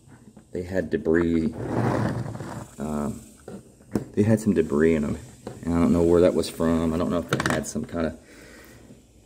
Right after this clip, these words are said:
um, paste or something. I don't know.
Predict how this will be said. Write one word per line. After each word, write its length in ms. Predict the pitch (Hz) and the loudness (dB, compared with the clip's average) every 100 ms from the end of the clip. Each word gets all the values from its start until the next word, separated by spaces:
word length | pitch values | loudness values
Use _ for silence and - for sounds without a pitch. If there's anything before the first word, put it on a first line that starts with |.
| _ - | _ -2
um, 640 | 104 101 90 87 85 87 - - - - - - - - - - - - - - - - - | 0 0 -2 -6 -8 -8 -12 -16 -18 -18 -20 -20 -20 -20 -20 -20 -20 -20 -20 -20 -20 -20 0
paste 360 | 95 92 - | 2 4 2
or 60 | 87 | -2
something. 360 | - 90 87 | 0 0 2
I 140 | 85 98 | 2 2
don't 140 | 92 | 4
know. 160 | 87 | 4